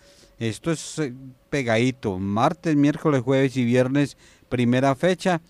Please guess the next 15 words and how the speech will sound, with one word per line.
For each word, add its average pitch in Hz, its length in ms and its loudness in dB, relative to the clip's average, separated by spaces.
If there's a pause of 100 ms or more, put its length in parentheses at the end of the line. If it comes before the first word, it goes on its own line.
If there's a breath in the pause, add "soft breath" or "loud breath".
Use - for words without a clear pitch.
(280 soft breath)
y 127 120 0
mañana 127 840 2
doble 135 460 2
confrontación 117 880 -2 (360 soft breath)
para 110 260 0
el 107 120 -2
inicio 120 480 0
de 127 80 0
la 110 160 0
segunda 160 680 0
fecha 165 400 0
de 143 140 2
la 120 200 0
Liga 135 300 0
Betplay, 165 680 2